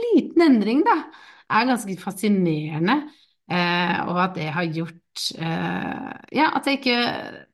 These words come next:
det har endret, endret ganske mye, eh, på da videre ting jeg har, eh, stoppet med, <laughs> ikke sant? Hvor ikke jeg alltid må være den som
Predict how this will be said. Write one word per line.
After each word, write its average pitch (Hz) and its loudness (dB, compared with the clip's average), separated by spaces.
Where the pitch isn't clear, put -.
det 254 2
har - -2
endret, 214 2
endret 196 -2
ganske 220 -2
mye, 220 4
eh, 196 0
på 277 -2
da 220 2
videre 180 -2
ting 165 -4
jeg 165 -4
har, 165 -2
eh, 170 -8
stoppet 170 -2
med, 185 2
<laughs> 226 4
ikke 214 -2
sant? 294 2
Hvor 214 2
ikke 214 -2
jeg 175 2
alltid 165 -6
må 175 -2
være 156 0
den 160 -4
som 170 -2